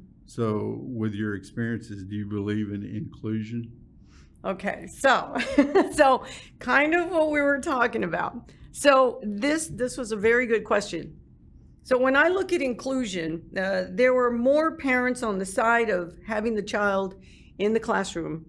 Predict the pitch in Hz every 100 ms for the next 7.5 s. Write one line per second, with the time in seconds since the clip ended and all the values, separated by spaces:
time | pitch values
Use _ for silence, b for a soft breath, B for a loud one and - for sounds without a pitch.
0 | - 175 165 165 202 - - - - b
1 | b b b - 208 185 170 - - 208
2 | 208 - - 190 - 190 - - - -
3 | 214 240 262 285 247 240 247 214 190 220
4 | 220 - 165 170 196 202 233 214 190 175
5 | 170 185 196 - - 330 508 539 - -
6 | 220 214 - 233 254 247 247 247 247 -
7 | - 196 196 202